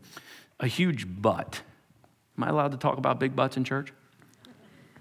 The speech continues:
Now, I'm talking about the conjunction, where your mind's at. It's like this was happening, this was happening, this was happening, but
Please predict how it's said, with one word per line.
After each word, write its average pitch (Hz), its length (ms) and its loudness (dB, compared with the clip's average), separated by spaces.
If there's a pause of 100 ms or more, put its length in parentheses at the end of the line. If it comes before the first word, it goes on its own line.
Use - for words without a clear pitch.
(300)
Now, 127 120 4
I'm 139 100 4
talking 151 220 2
about 139 200 4
the 131 60 0
conjunction, 117 720 2 (100)
where 131 180 0
your 117 140 -2
mind's 98 340 2
at. 87 200 -8 (3250)
It's 151 200 2
like 147 200 6
this 185 220 4
was 226 120 0
happening, 123 400 4
this 147 200 4
was 202 140 2
happening, 131 400 0
this 135 200 0
was 175 140 2
happening, 104 540 -2
but 104 400 0